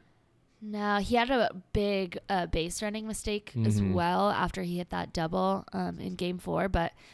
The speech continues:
Speaker 1: the Yankees just couldn't capitalize.
Speaker 2: Yeah, yeah. I, I mean,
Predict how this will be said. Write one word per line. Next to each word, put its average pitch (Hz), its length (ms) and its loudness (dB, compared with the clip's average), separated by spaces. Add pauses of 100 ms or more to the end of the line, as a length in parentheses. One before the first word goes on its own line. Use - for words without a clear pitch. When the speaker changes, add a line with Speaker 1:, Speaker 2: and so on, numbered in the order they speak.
(120)
Speaker 1:
the 170 400 2
Yankees 185 340 -4
just - 140 -8
couldn't 175 180 -8
capitalize. - 640 -8 (640)
Speaker 2:
Yeah, 113 320 6 (300)
yeah. 107 320 6 (280)
I, 113 300 4
I - 20 4
mean, 117 340 8